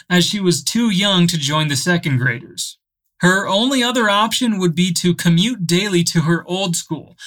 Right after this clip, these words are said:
a three-hour trip each way. She saved up enough money for a whole year to start the lawsuit, as she didn't want to see her dad bear the expenses of the case,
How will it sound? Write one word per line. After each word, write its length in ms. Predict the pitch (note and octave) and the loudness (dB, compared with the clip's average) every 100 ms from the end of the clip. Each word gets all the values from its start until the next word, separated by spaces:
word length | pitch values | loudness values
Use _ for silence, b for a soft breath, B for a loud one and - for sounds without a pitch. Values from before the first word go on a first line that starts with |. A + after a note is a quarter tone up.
| B B | B B
a 80 | F3 | -4
three-hour 800 | - F3+ F3 G#3 G#3 F3+ F3 D3+ | -2 -2 0 0 -2 0 2 0
trip 480 | - A3 G3 D#3 - _ | -2 -2 -2 -4 -10 _
each 320 | G3 F#3+ E3+ | -2 0 0
way. 540 | E3 D#3 E3+ D3+ - - _ _ _ _ | -2 0 0 0 -6 -18 _ _ _ _
She 300 | - G#3+ A3+ | -2 0 -2
saved 400 | - A3+ A#3 F#3+ | 0 0 0 2
up 180 | A3+ - | 0 2
enough 320 | F#3+ F#3 F#3 | 0 0 2
money 380 | F3 D#3+ F3 F#3 | 2 4 2 0
for 220 | E3+ E3 | 0 2
a 60 | C#3+ | 2
whole 420 | B2+ F#3+ F#3 F#3+ | 0 -4 -2 0
year 440 | E3 D#3+ F3+ D3 C3 | 2 2 2 2 0
to 120 | C3+ | -4
start 340 | - E3+ D#3+ | -2 -2 -2
the 120 | D#3+ | -2
lawsuit, 560 | C3+ C#3 C3+ C3 C3+ B2+ B B B F#3+ | 0 2 0 -2 -10 -16 B B B -2
as 240 | F#3+ A3+ | 0 0
she 120 | F3 G#3+ | 0 0
didn't 280 | A#3 A#3 | 0 0
want 160 | A3 A3+ | -2 -2
to 80 | G#3+ | -4
see 240 | F#3+ G#3+ | -2 -2
her 160 | F3+ F#3 | 0 0
dad 440 | C#3 F3 F#3 D#3 | 2 2 2 0
bear 220 | D3+ F3 | 2 2
the 160 | E3 E3+ | 2 0
expenses 600 | C#3+ - - E3+ E3 D3 | -2 -4 0 0 0 -2
of 120 | C3 | -4
the 80 | A#2+ | -4
case, 480 | - F3 D3 - | -2 -2 -2 -6